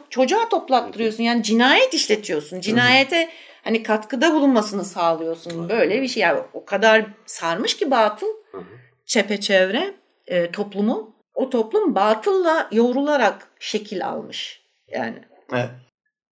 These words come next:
Speaker 1: Kötülüğün sıradanlığı. Bir kötülük var ve herkes de var. Yani içlerinde bir şey var.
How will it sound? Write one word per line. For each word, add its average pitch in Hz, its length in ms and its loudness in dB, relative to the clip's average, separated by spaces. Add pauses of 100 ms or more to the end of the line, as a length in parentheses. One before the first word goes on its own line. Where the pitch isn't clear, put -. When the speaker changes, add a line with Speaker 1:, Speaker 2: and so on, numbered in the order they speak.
(260)
Speaker 1:
Kötülüğün 349 460 2
sıradanlığı. 311 880 2 (760)
Bir 214 320 -12
kötülük 262 500 2
var 233 400 0
ve 170 60 0
herkes 240 560 2
de 180 120 2
var. - 440 -2 (500)
Yani 175 300 -4
içlerinde 214 540 -2
bir 208 60 -6
şey 220 300 0
var. - 380 0